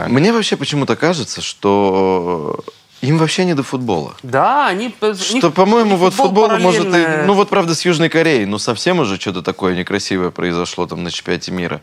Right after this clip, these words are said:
Speaker 1: Но это, это как бы фифа, вот условно футбольный матч чемпионата мира, по-моему, это для них,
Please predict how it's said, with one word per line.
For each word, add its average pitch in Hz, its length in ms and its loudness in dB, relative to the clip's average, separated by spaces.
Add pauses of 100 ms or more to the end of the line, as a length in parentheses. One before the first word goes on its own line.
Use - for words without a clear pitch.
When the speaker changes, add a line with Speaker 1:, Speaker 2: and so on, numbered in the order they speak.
(160)
Speaker 1:
Но 160 240 4
это, 214 180 2
это 185 300 0
как 165 160 -4
бы 175 100 4
фифа, 196 560 -2
вот 131 180 -2
условно 135 360 0
футбольный 135 420 0
матч 131 200 0
чемпионата 113 440 -2
мира, 156 360 0 (380)
по-моему, 170 440 2
это 156 260 0
для 131 200 2
них, 180 340 -4